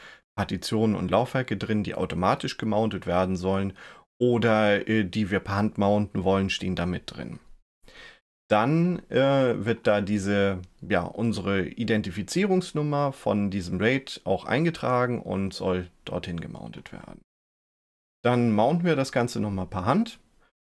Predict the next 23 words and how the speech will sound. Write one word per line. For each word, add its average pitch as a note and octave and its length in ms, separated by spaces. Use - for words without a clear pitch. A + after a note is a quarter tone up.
und, C3+ 580
ähm, A#2 460
ja, G2 280
setzen G#2 640
die A2 120
Lese-Schreibrechte G#2+ 1300
so, C3+ 420
dass - 340
alle D3 260
Benutzer A#2+ 720
darauf F#2+ 420
auf - 180
jeden F#2 200
Fall F#2+ 360
zugreifen A#2 640
dürfen, G2+ 340
sowohl F#2 500
lesend G#2 460
als F#2 180
auch F#2+ 120
schreibend. - 540
Als - 340
nächstes F3+ 920